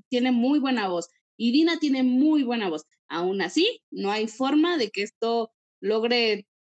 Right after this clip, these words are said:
ay, acoplar, no, no hay, no hay match, no hay match, no hay forma. Y, ay, no, es que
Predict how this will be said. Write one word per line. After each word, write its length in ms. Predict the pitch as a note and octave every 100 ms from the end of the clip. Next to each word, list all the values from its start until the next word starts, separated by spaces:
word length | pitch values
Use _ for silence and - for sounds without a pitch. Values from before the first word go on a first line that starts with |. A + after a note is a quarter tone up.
| - D3+ D#3
ay, 640 | F#3 A3 B3 B3+ B3+ A#3+ F#3
acoplar, 680 | F#3+ - G3 - G#3+ A#3+
no, 240 | B3 A#3+ -
no 160 | G#3+
hay, 240 | A#3 A#3 A3
no 80 | A3+
hay 100 | A3+
match, 260 | F#3 - -
no 120 | G3+
hay 80 | G3
match, 240 | D#3+ - -
no 100 | F#3+
hay 80 | G3
forma. 360 | G#3+ G3 F3+ - _ _ _ -
Y, 580 | G3 A3+ A#3+ B3 B3 _ _ _ _ _ _ _ _ _ -
ay, 360 | A3 A#3+ A3 F#3
no, 260 | G3+ F#3
es 140 | F#3+ -
que 280 | B3 G#3+